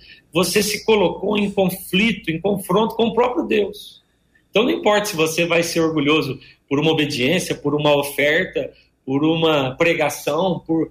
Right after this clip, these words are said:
seja o que for, isso vai te afastar de Deus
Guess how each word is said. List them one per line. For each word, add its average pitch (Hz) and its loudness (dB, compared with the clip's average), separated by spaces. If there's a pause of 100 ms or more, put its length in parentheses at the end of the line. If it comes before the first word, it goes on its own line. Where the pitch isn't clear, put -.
(140)
seja 240 2
o 247 0
que 247 -8
for, 190 -2 (320)
isso 196 -2
vai 165 2
te 180 -4
afastar 170 -2
de 156 -8
Deus 139 -2